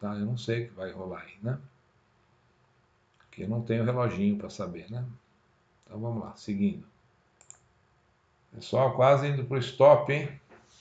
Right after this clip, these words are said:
Se for, paciência, vou ter que ficar mais tempo aqui. É, ficou indefinido aí essa região.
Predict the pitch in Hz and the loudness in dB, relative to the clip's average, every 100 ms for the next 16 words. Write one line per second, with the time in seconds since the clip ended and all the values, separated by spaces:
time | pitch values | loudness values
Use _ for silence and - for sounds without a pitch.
0 | - - - 104 - 117 135 131 139 143 | -20 -20 -18 -16 -4 0 0 4 4 6
1 | - 160 143 135 120 - 92 - 113 - | 4 2 4 4 2 -2 -8 -6 -6 -4
2 | - 120 135 131 - - 135 143 131 120 | 2 2 4 2 0 2 2 2 -2 -2
3 | 113 101 - - - _ _ _ _ _ | -4 -6 -8 -14 -16 _ _ _ _ _
4 | _ _ _ _ _ _ _ _ _ _ | _ _ _ _ _ _ _ _ _ _
5 | _ 110 113 107 - - - - 110 120 | _ 4 6 6 0 -12 -20 -10 -4 -2
6 | 120 131 127 131 123 117 107 104 101 - | 2 0 0 -2 0 0 0 0 0 -4
7 | 87 101 92 101 120 139 - | -6 -6 -4 0 0 0 -4